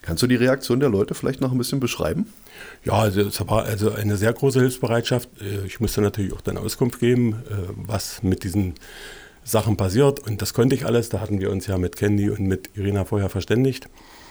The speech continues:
Speaker 2: Und, äh, die waren eigentlich mit Begeisterung dabei. Und nicht nur die Spender an sich, sondern die haben sogar noch dann auch woanders, von woanders mit Spenden mitgebracht.
Speaker 1: Was war denn so das berührendste Erlebnis in, in dieser Spendenakquise?
Speaker 2: Ja, also diese, diese Begeisterung, die auch die Leute mitgebracht haben,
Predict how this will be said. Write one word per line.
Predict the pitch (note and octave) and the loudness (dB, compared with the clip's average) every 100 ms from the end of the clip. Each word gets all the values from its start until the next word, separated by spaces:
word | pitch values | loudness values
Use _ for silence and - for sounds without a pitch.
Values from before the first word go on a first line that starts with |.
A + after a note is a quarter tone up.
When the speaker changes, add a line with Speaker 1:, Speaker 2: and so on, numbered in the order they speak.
| - - _ - | -20 -20 _ 0
Speaker 2:
Und, | G#2 G2 - | 0 0 -2
äh, | G2 G2 F2 A2+ | -4 -4 -4 -2
die | G#2+ | 2
waren | G2+ G#2 | 2 0
eigentlich | G#2 G2+ - | -2 -4 -2
mit | G2 - | -4 -2
Begeisterung | F#2+ F#2+ G#2+ G#2+ G2+ | 0 2 2 0 0
dabei. | F#2+ F#2 F#2+ | 0 2 0
Und | F#2+ G2 | 0 -2
nicht | G#2+ A2+ B2+ | 0 2 4
nur | A#2 A2+ | 4 4
die | F2+ A#2 G#2+ F2+ | 4 4 4 0
Spender | - - A2+ A2+ | -4 2 4 4
an | G#2 G2 | 2 0
sich, | C3+ - | 0 2
sondern | A#2 G#2+ G2+ | 2 2 2
die | G2 | 0
haben | A2 | 0
sogar | G#2 G2+ G2+ A#2 | 0 0 2 2
noch | A2 | 0
dann | - G#2+ A2 | 0 0 2
auch | G#2+ - | -2 -4
woanders, | G2 - A2 F#2 - - - - _ - | -4 0 0 -2 -8 -16 -20 -20 _ -6
von | F#2+ G2 F#2 | -2 0 0
woanders | - - - | 0 0 0
mit | G2 | -4
Spenden | - G2 G2 | 0 0 2
mitgebracht. | F#2 - A2 E2 - - - _ - - - - | 0 -4 -6 -6 -8 -20 -20 _ -20 -20 -18 -10
Speaker 1:
Was | D#2+ | -4
war | E2+ | 0
denn | G2 A2 | 2 2
so | G#2+ | 0
das | G#2 | 0
berührendste | - F2 A#2+ D3 C#3+ G#2 | 0 2 4 2 2 0
Erlebnis | F2+ F2+ E2+ F2+ - | 2 0 -2 -6 -6
in, | - F2+ - | -6 -6 -6
in | F2+ | -6
dieser | F2+ F2+ E2+ F#2 | -4 -4 -4 -8
Spendenakquise? | - F#2+ F#2 G2 F#2+ - F#2 F2 F2+ - - - - - - - | -6 -4 -2 -4 -6 -4 -4 -4 -8 -12 -20 -14 -14 -12 -18 -6
Speaker 2:
Ja, | - | -2
also | G2+ G#2 | 0 0
diese, | F#2+ A#2 G#2+ G2+ | 2 4 2 0
diese | G#2 G#2+ | 0 0
Begeisterung, | G#2 A2+ D3 C#3+ G#2 G2+ | 4 4 4 2 0 2
die | A#2 | 0
auch | G#2+ | 2
die | A#2+ | 4
Leute | G#2+ A#2+ G#2+ | 4 4 4
mitgebracht | G#2 G#2 G2+ G#2 - | 2 0 -2 -2 0
haben, | G#2 A#2+ B2 | 0 0 -2